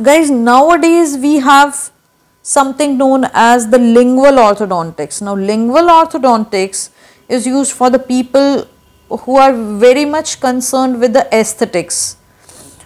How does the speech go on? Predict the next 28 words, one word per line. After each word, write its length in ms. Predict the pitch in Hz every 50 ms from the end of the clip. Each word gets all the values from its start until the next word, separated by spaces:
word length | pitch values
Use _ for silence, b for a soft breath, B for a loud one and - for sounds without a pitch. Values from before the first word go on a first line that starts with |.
| b b -
So 400 | - - - 254 233 - - 220
in 160 | 240 247 254
those 340 | 233 254 269 302 339 285 -
people 460 | - - 311 285 302 285 285 285 277 254
we 120 | 233 226
give 260 | 202 202 220 214 208
the, 260 | 214 240 233 - - - - 202
uh, 200 | 196 190 - -
indirect 640 | - 240 233 240 233 208 202 202 214 208 - 214 185
bonding, 540 | 190 185 180 180 180 175 208 247 330 - b b b b b b -
which 140 | 202 196
is 120 | 226 220 -
placing 580 | - - 226 214 220 214 - 262 254 247 247
the 120 | 226 254 254 254 - - _ _
brackets 800 | 185 175 165 170 214 226 220 226 226 - 294 311 311 - - - - -
on 160 | 233 233 247
the 80 | 285
lingual 520 | 269 240 226 247 262 269 285 302 320 311 269
aspect 400 | 220 - - - 247 - - -
of 160 | 196 196 180
the 60 | 190 196
teeth. 280 | - 190 165 139 - -
So 180 | - 233 - -
instead 420 | 220 226 233 - - - 320 285
of 220 | 330 339 330 330 -
placing 420 | 277 277 277 269 277 285 285 285
the 60 | 285
brackets 680 | 262 220 240 220 226 226 - 269 277 - - - -